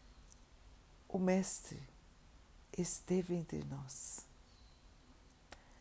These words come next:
Do-, mais de dois mil e vinte anos.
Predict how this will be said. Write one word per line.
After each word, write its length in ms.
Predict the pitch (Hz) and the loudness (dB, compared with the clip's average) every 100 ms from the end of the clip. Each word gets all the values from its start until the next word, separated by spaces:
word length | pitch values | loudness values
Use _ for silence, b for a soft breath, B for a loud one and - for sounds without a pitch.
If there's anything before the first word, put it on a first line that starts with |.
| b b - 147 | b b -14 2
Do-, 280 | 156 160 151 | 6 8 6
mais 460 | 139 139 196 214 196 | 6 4 6 4 2
de 140 | 196 | 0
dois 480 | 165 175 156 135 - | 6 8 8 4 0
mil 320 | 143 170 190 | 2 4 4
e 100 | 180 | 4
vinte 440 | 143 151 160 - 131 | 2 0 0 0 2
anos. 720 | 127 117 104 - - - | 2 -2 -6 -4 -4 -4